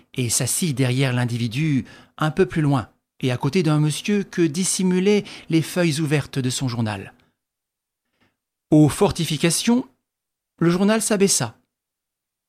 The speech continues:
Sholmès aperçut Ganimard, et Ganimard lui dit à l'oreille, en désignant l'individu, « C'est notre homme d'hier soir, celui qui suivait Bresson.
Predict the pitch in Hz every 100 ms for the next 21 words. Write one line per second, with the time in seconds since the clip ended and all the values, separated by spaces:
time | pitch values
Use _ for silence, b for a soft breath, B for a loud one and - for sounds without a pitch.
0 | - - 202 208 240 - - - 170 208
1 | - 233 202 208 151 104 85 - _ _
2 | _ _ _ B B 156 160 151 180 175
3 | 139 - 131 139 156 127 117 120 165 147
4 | 123 _ - 123 123 147 120 123 143 135
5 | 110 113 123 127 151 170 127 b b b
6 | b b _ _ _ _ - - 135 120
7 | 113 123 120 156 143 131 127 156 - 185
8 | 147 113 - _ _ _ _ - 135 170
9 | 165 - 151 143 139 151 165 - 196